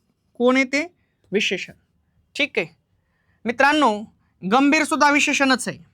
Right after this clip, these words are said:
आपण म्हणतो ना, गंभीर वातावरण झालं, मग गंभीर शब्दानं वातावरण शब्दाबद्दल माहिती दिली म्हणून गंभीर विशेषण आहे. आपल्याला काय पाहायचंय? ऑप्शन नंबर सी बरोबर आहे, गरिबी.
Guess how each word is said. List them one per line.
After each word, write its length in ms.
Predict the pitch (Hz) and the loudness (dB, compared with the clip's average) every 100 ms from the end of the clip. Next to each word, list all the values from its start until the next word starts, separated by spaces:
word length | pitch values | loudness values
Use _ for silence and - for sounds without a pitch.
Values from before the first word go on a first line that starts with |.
| _ _ _ _ _ _ _ _ _ _ | _ _ _ _ _ _ _ _ _ _
आपण 260 | 220 247 277 | -2 0 -2
म्हणतो 220 | 294 302 | 0 0
ना, 80 | 240 | 0
गंभीर 360 | 233 262 277 | 0 2 2
वातावरण 480 | 262 254 254 240 233 | 2 2 2 0 0
झालं, 220 | 214 180 170 _ _ _ _ _ _ _ _ | -4 -6 -10 _ _ _ _ _ _ _ _
मग 100 | 208 | -6
गंभीर 460 | 214 202 254 269 302 | -2 0 2 2 0
शब्दानं 480 | 294 254 262 262 262 | 0 0 0 0 2
वातावरण 500 | 254 262 277 277 285 | 0 0 0 2 0
शब्दाबद्दल 500 | 269 233 247 247 254 | -6 -2 -4 0 -2
माहिती 320 | 247 254 247 | 0 -4 -6
दिली 160 | 254 254 | -12 -10
म्हणून 220 | 262 254 | -8 -4
गंभीर 300 | 254 254 254 | -2 -2 -4
विशेषण 420 | 247 285 294 247 | -4 -4 -2 -4
आहे. 100 | 226 _ _ _ _ 220 | -6 _ _ _ _ -4
आपल्याला 360 | 220 254 254 | -4 0 0
काय 200 | 247 247 | 2 0
पाहायचंय? 760 | 247 240 233 254 247 254 254 254 | 0 -2 -2 -6 -6 -4 -4 -4
ऑप्शन 400 | 226 233 - 240 | -4 -6 -8 -8
नंबर 340 | 233 233 240 | -6 -2 -2
सी 280 | 233 - 254 | -4 -10 -8
बरोबर 340 | 240 240 240 | -4 -2 -2
आहे, 100 | 240 | -4
गरिबी. 460 | 214 233 240 202 | -2 -2 -2 -8